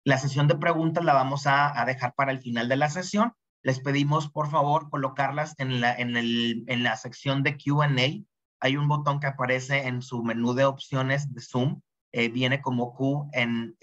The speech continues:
Q y A. Eh, son dos globos de, de conversación, eh, ya que de esta manera, en dado caso que no se, eh, alcancen a responder todas las preguntas,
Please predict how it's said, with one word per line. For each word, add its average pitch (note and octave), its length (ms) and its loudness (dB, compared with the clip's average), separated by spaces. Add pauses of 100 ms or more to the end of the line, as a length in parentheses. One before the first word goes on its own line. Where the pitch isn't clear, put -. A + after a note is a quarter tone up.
Q D3+ 240 0
y C3+ 200 -2
A. C3 280 -2 (360)
Eh, B2 220 0
son C3 240 -2
dos C3+ 240 0
globos C3+ 480 -2
de, A2+ 300 -2
de A2 180 -2
conversación, B2+ 840 -2
eh, A#2 240 -4
ya B2+ 240 0
que C#3 260 0
de B2+ 160 0
esta B2+ 220 -6
manera, C3 480 2
en B2+ 100 -6
dado B2+ 260 -2
caso B2+ 300 -4
que A2+ 120 -10
no C3+ 440 0 (140)
se, C#3+ 520 2
eh, A2+ 380 0
alcancen C#3+ 560 -2
a C3 80 2
responder B2+ 480 -4
todas C3+ 180 2
las C#3+ 140 -4
preguntas, F3 640 0